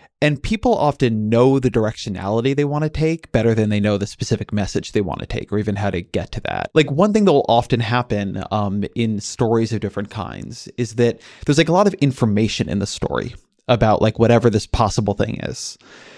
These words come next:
But there's a, a fundamental directionality of, is the author of the story trying to get you to m-,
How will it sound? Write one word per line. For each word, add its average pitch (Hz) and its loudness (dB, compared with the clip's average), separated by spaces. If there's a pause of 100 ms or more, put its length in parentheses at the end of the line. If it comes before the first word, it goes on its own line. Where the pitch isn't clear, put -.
(400)
But 147 4
there's 165 4
a, 147 4 (100)
a 160 6
fundamental 165 2
directionality 113 -2
of, 113 -2 (100)
is 127 -2
the 127 2
author 110 -2
of 104 -4
the 107 -4
story 113 -2
trying 120 -2
to 107 -2
get 110 -2
you 110 -4
to 113 0
m-, 104 -6